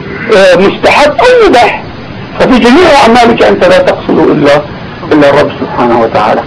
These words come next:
ثم بعد ذلك نظرنا إلى أفعال المقصود به، فوجدنا أنه لابد أن نثبت له الصفات، لابد أن نعرف له صفات ونعرف له أفعاله ونثبت أنها لواحد، فهذا الذي يسمى توحيد الإثبات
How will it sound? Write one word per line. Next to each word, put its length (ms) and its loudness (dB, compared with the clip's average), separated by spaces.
ثم 220 2
بعد 220 2
ذلك 200 2
نظرنا 400 2
إلى 200 2
أفعال 480 2
المقصود 460 -2
به، 280 0
فوجدنا 480 2
أنه 160 2
لابد 360 2
أن 100 2
نثبت 460 0
له 120 2
الصفات، 440 -2
لابد 260 0
أن 200 2
نعرف 320 0
له 260 0
صفات 340 0
ونعرف 600 0
له 240 2
أفعاله 560 2
ونثبت 420 -2
أنها 400 2
لواحد، 540 2
فهذا 300 2
الذي 300 0
يسمى 520 2
توحيد 320 0
الإثبات 640 -2